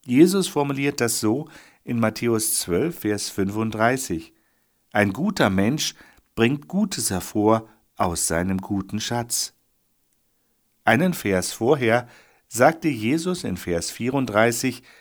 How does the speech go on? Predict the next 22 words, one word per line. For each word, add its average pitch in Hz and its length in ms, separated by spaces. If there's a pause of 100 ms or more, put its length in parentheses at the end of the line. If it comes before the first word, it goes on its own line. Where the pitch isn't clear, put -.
(460)
„Wie 127 200
könnt 190 300
ihr 117 120
Gutes 190 480
reden, 131 440
die 123 180
ihr 120 180
böse 175 380
seid? 82 460 (440)
Wes 143 340
das 185 300
Herz 110 360
voll 135 300
ist, 139 460 (480)
des 156 300
geht 123 280
der 123 140
Mund 92 380
über.“ 123 440 (1400)
Was 101 340
du 165 120
liebst, 143 600